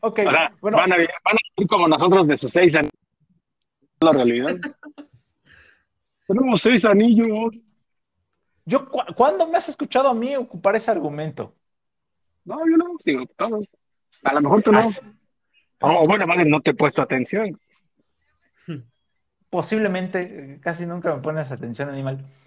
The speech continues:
Speaker 1: Pero vámonos directamente al enfrentamiento. Vamos a empezar con lo que posiblemente, eh, los dos, la, las dos equipos están preocupantes de, en la línea ofensiva. E-, e-, eso es,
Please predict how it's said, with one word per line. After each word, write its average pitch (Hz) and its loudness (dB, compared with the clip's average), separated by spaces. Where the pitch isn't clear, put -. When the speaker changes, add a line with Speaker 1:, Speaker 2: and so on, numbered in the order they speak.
Speaker 1:
Pero 202 0
vámonos 320 2
directamente 190 0
al 175 0
enfrentamiento. 117 -6
Vamos 302 -2
a 233 -4
empezar 180 0
con 156 -2
lo 147 -4
que 165 -14
posiblemente, 226 -8
eh, 127 -20
los 226 -4
dos, 330 -8
la, 226 -2
las 220 0
dos 311 -6
equipos 240 -8
están 190 -6
preocupantes 175 -2
de, 135 -2
en 131 -4
la 127 0
línea 151 -4
ofensiva. 110 -10
E-, 160 -4
e-, 160 -4
eso 180 -8
es, - -14